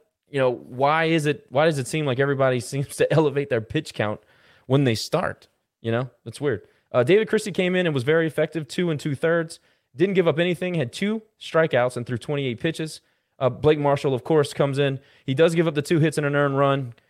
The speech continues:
He walked a guy, which, of course, got him in trouble. It always does. Uh, but at the end, uh, he got the, he got the outs that he needed. Cajuns win the series and go three and one on the week. Um, offensively, you had Max had two hits today.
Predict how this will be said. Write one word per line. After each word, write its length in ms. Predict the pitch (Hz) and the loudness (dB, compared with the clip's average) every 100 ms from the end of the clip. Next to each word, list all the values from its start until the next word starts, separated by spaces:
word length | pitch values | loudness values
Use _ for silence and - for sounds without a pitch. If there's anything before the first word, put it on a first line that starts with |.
| - | -6
He 80 | 147 | 2
walked 280 | 147 143 147 | 4 4 2
a 40 | |
guy, 280 | 131 127 127 | 2 2 0
which, 200 | 127 123 | -2 -2
of 80 | 131 | -2
course, 240 | 135 131 | 0 2
got 140 | 131 127 | 2 2
him 80 | |
in 80 | 127 | 0
trouble. 320 | 120 127 127 | 0 0 2
It 80 | 123 | 2
always 260 | 120 123 123 | 2 0 0
does. 320 | 117 123 - _ _ _ _ - | 0 0 -4 _ _ _ _ 2
Uh, 140 | 123 | 4
but 160 | 135 143 | 6 4
at 100 | 147 | 4
the 140 | 156 | 2
end, 220 | 156 151 | 0 2
uh, 220 | 143 135 131 | 4 4 0
he 240 | - 127 139 | -8 -6 0
got 240 | 139 139 | 0 0
the, 180 | 131 - 123 - | -6 -12 -16 -8
he 100 | 135 | 0
got 200 | 147 156 | 0 2
the 120 | 143 | 2
outs 160 | 147 147 | 2 2
that 100 | 127 | 0
he 80 | |
needed. 300 | 139 185 180 180 _ _ _ _ _ | 0 0 0 -2 _ _ _ _ _
Cajuns 260 | - 160 147 | 0 2 2
win 120 | 143 | 0
the 40 | 135 | 0
series 520 | 175 180 180 170 - _ _ _ _ | 0 0 0 -4 -14 _ _ _ _
and 160 | 123 127 | -6 2
go 280 | 135 127 - - | 2 2 -8 0
three 300 | 196 233 - | 2 2 0
and 160 | 160 | 0
one 180 | 156 151 | 0 0
on 180 | 139 131 | -2 -2
the 80 | 117 | -2
week. 340 | 131 98 - - | -4 -8 -14 -6
Um, 380 | 117 110 107 101 _ - - | -2 -2 -2 -8 _ -12 0
offensively, 720 | 147 - 262 277 139 107 95 _ _ _ _ _ _ _ - | 0 2 0 2 -2 -2 -6 _ _ _ _ _ _ _ -6
you 140 | 135 | 0
had 100 | 165 | 0
Max 240 | 143 160 170 | 0 -4 -4
had 140 | 156 | -8
two 160 | - 202 | -4 -2
hits 200 | 208 - | -2 -4
today. 280 | 165 147 | 0 0